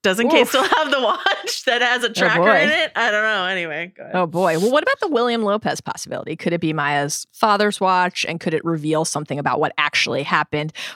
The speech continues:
Speaker 2: Whether
Speaker 1: Mm-hmm.
Speaker 2: that Ronin was Clint, whether it was another Ronin, what was actually happening in that s-, that death sequence and maybe inside of the organization more broadly?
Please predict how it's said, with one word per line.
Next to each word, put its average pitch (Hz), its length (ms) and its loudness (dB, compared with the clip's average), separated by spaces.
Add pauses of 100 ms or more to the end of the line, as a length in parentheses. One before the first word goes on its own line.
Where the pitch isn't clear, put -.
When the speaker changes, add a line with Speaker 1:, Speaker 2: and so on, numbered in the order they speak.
Speaker 2:
Whether 185 240 4
Speaker 1:
Mm-hmm. 190 60 4
Speaker 2:
that 175 160 4
Ronin 175 340 0
was 175 240 0
Clint, 175 340 -2
whether 160 260 -2
it - 60 -4
was 160 140 0
another 160 340 0
Ronin, 156 420 -2
what 160 180 0
was 156 140 -2
actually 143 400 -2
happening 143 840 -4 (1040)
in 165 480 0 (1080)
that 170 320 4
s-, - 160 -6
that 185 340 0
death 208 240 2
sequence 160 500 -4
and 160 220 -4
maybe 160 260 -6
inside 156 280 0
of 147 60 -2
the 147 200 0
organization 139 580 -2
more 135 180 -2
broadly? 67 580 0